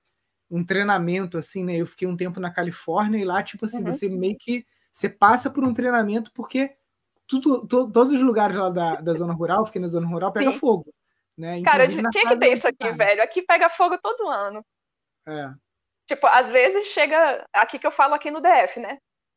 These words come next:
Speaker 2: Sim.
Speaker 1: Começa a época da seca, começa os focos de incêndio e eles se espalham assim.
Speaker 2: Esse, esse fogo pelas copas, Condessa, foi em Uberlândia.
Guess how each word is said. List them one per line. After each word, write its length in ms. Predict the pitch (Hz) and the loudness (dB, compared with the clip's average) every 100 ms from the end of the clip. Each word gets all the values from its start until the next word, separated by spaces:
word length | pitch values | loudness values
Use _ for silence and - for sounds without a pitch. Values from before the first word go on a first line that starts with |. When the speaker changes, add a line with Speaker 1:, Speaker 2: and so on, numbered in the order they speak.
| _ | _
Speaker 2:
Sim. 260 | 190 208 - _ _ _ _ | -14 -14 -16 _ _ _ _
Speaker 1:
Começa 400 | 247 226 254 359 | -4 0 2 2
a 40 | |
época 180 | 311 320 | 0 2
da 120 | 294 | 0
seca, 340 | 285 277 254 302 | 0 2 2 2
começa 380 | 320 294 233 - | -4 -4 -6 -6
os 40 | |
focos 260 | 240 240 240 | -6 -6 -8
de 80 | |
incêndio 520 | 254 254 262 226 269 320 | -10 -8 -8 -6 -6 -2
e 40 | |
eles 160 | 285 294 | -4 -4
se 80 | 339 | -12
espalham 440 | - 285 262 311 | -2 4 4 2
assim. 300 | 381 381 233 - - - _ _ _ _ _ _ | -4 -6 -8 -10 -12 -12 _ _ _ _ _ _
Speaker 2:
Esse, 200 | 180 175 - | -2 -2 0
esse 300 | 180 180 196 | 0 0 -8
fogo 380 | - 196 208 | -2 0 0
pelas 300 | 220 214 190 | -2 -2 -2
copas, 440 | - 196 214 214 190 | -2 0 0 0 -6
Condessa, 480 | - 190 170 165 165 | -6 -4 -4 -4 -12
foi 300 | - 180 185 | -8 -2 -2
em 100 | 190 | -2
Uberlândia. 920 | 185 196 175 170 170 214 214 233 240 | -2 -2 -2 -4 -4 -2 0 -2 -2